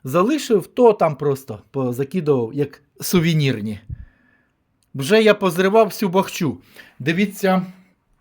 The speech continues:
раніше трошки, е, мої відео.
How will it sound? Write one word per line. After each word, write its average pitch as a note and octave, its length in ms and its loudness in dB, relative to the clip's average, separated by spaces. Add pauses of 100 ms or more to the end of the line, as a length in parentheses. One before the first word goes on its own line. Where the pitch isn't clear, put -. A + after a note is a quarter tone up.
(720)
раніше F3+ 600 0
трошки, E3 680 -2 (440)
е, B2+ 300 -2
мої D3+ 360 0
відео. C4 540 -4